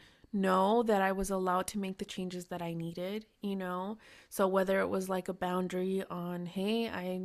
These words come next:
I don't necessarily need your feedback on the direction of my life," or,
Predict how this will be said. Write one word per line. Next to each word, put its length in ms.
I 120
don't 180
necessarily 560
need 220
your 80
feedback 680
on 240
the 80
direction 440
of 100
my 140
life," 580
or, 640